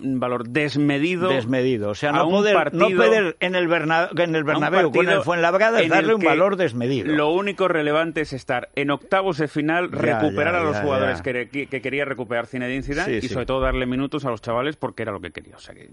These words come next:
Speaker 1: yo creo que las cuentas ayer
Speaker 2: A
Speaker 1: le
Speaker 2: los
Speaker 1: salieron al
Speaker 2: chavales hay
Speaker 1: técnico.
Speaker 2: que darle juguetes, o sea, no
Speaker 1: Pues
Speaker 2: minutos.
Speaker 1: eso, el Fuenlabrada.
Speaker 2: Pues
Speaker 1: El Fuenlabrada
Speaker 2: no.
Speaker 1: ayer era un juguete en el Bernabéu.
Speaker 2: Eh, el juguete fue el Madrid para el Fuenlabrada. Si no tiene mala suerte y tuvo dos o tres largueros y tal,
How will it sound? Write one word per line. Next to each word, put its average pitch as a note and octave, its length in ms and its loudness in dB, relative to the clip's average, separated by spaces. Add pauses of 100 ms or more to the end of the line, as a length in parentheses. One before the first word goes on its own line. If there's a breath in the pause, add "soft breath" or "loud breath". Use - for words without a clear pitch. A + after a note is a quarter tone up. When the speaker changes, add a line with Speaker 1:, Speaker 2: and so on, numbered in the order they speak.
Speaker 1:
yo A#2 100 -12
creo C3 140 -6
que C#3+ 80 -4
las B2+ 160 -6
cuentas D#3+ 340 -4
ayer C#3+ 180 -2
Speaker 2:
A B2 60 0
Speaker 1:
le - 80 0
Speaker 2:
los C3 80 0
Speaker 1:
salieron C3+ 240 2
al D3+ 60 2
Speaker 2:
chavales G3+ 340 4
hay - 60 -6
Speaker 1:
técnico. F#3+ 120 -2
Speaker 2:
que F3+ 100 0
darle F3 260 0
juguetes, F2+ 760 -8 (160)
o - 40 -20
sea, A2 180 -4
no G#2+ 120 -4
Speaker 1:
Pues A#2 120 -4
Speaker 2:
minutos. A#2 200 -8
Speaker 1:
eso, A2+ 140 -8
el A2+ 80 -10
Fuenlabrada. F#2 580 -10 (220)
Speaker 2:
Pues A#2 140 -4
Speaker 1:
El G2+ 60 -4
Fuenlabrada C3 320 0
Speaker 2:
no. C#3+ 60 0
Speaker 1:
ayer C#3+ 120 -2
era D3 140 -2
un D3 60 -4
juguete C3 360 -4
en C#3+ 60 -4
el C#3 80 -4
Bernabéu. G2 420 -6
Speaker 2:
Eh, B2 240 -2
el A2 80 -4
juguete A#2 460 -6
fue D#3 180 -6
el F3 60 -6
Madrid C3 360 -6
para E3+ 200 -6
el A#2 40 -4
Fuenlabrada. A#2+ 600 0
Si - 140 -10
no B2+ 160 -2
tiene G3 260 -2
mala D3+ 320 0
suerte C#3+ 460 -4
y G#2 80 -4
tuvo B2 300 -6
dos A#2+ 240 -2
o A#2 60 -2
tres B2 220 -4
largueros A2+ 720 -2
y G#2 80 -8
tal, C3+ 300 -2